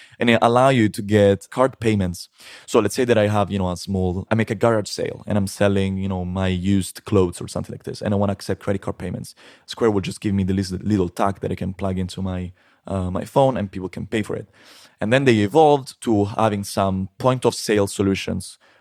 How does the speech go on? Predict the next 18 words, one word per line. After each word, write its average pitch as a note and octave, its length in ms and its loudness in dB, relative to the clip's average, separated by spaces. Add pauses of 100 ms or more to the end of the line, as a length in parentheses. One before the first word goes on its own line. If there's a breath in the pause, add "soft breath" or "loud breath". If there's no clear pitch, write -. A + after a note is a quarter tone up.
So, F#2+ 360 0
you G2 100 -2
know, A#2+ 300 2
when G#2 220 -4
you G2+ 80 -4 (140)
pay A2 160 -2
with G#2+ 140 -2
your G2+ 60 -2
credit G2+ 240 -4
card G2+ 240 0
with F#2+ 160 -4
these F2+ 180 -10
ugly G2 500 0 (200)
black G2+ 340 2
boxes F#2 520 -2
with F#2 260 -4
these F#2 220 -6
numbers F#2 640 -2